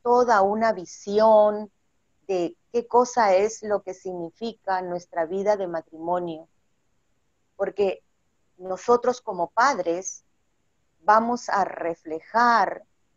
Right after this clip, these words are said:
lo que somos como personas y como padres, ¿no? Somos dos seres humanos diferentes, un hombre y una mujer con experiencias diferentes.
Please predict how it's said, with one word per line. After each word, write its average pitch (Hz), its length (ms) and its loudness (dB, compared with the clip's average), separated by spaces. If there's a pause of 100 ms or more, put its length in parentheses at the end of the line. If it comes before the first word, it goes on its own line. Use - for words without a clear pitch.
(320)
lo 196 220 0
que 160 140 -6
somos 190 800 0
como 165 260 -10
personas 170 1000 0 (280)
y 190 120 -18
como 214 600 2 (680)
padres, - 640 -4 (540)
¿no? 285 180 -6
Somos 190 280 0
dos 262 180 4
seres 240 280 4
humanos 202 320 -2
diferentes, 196 760 -4
un 180 120 -10
hombre 202 360 2
y 180 100 -4
una 185 160 -4
mujer 208 440 -4 (280)
con 190 180 -4
experiencias 175 680 -8
diferentes. - 920 -12